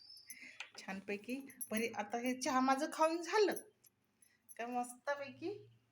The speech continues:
स्वयंपाक आवरायचा. आणि इकडं मिस्टरांसाठी खिचडी केलेली आहे, बघू शकता, छोटीशी मस्तपैकी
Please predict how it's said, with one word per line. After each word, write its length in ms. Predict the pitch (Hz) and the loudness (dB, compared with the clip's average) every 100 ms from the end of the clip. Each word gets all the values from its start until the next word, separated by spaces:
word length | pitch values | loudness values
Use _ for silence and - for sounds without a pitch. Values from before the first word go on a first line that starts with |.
| _ _ _ _ _ _ _ _ _ _ - | _ _ _ _ _ _ _ _ _ _ 4
स्वयंपाक 340 | 392 359 - | 4 6 2
आवरायचा. 420 | 208 180 185 202 | 4 2 0 -2
आणि 160 | 196 233 | -2 -2
इकडं 400 | 233 - 254 381 - - - - _ _ _ _ _ _ _ - | -4 -4 2 2 0 -12 -20 -20 _ _ _ _ _ _ _ -8
मिस्टरांसाठी 680 | 240 - 240 233 240 247 262 - | -4 -2 -2 -2 -2 -4 -2 4
खिचडी 280 | 392 330 | 6 6
केलेली 360 | 190 185 175 170 | 2 0 -2 -2
आहे, 260 | 165 175 175 180 _ _ - | -4 -6 -12 -12 _ _ -14
बघू 160 | 180 | -12
शकता, 360 | 180 208 - 202 - | -12 -16 -12 -10 -8
छोटीशी 360 | 220 180 196 208 | -8 -6 -6 -4
मस्तपैकी 800 | 180 185 - - 175 - - | -4 -6 -8 -14 0 2 2